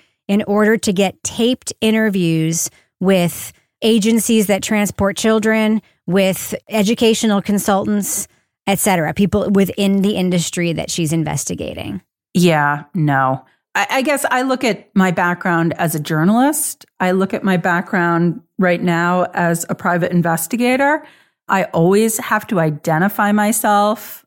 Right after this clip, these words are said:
Speaker 2: when I go out on cases. I'm a private investigator. You know, you hear stories about people that think they're gonna run some sort of undercover scam. That's not gonna hold up anywhere. Also, it's super misleading. And in this instance,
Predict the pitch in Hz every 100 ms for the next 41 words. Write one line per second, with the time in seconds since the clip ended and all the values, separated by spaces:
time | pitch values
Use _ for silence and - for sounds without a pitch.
0 | _ 202 226 233 226 233 226 233 240 277
1 | - 147 - 165 175 185 175 165 202 -
2 | - 143 127 - _ _ - 196 190 190
3 | 196 302 - 202 151 143 208 - _ 190
4 | 180 180 - 175 156 160 170 180 175 190
5 | 185 170 170 160 170 165 175 180 165 147
6 | - 175 180 175 190 160 156 - 220 208
7 | 170 156 170 - _ _ _ - 214 247
8 | - 415 392 320 214 247 214 226 190 180
9 | 165 160 156 156 - _ - 226 - 359
10 | 330 254 - 240 233 - - - - 277
11 | 302 294 226 208 202 226 240 208 170 165
12 | 208 214 214 285 349 - 359 - 427 415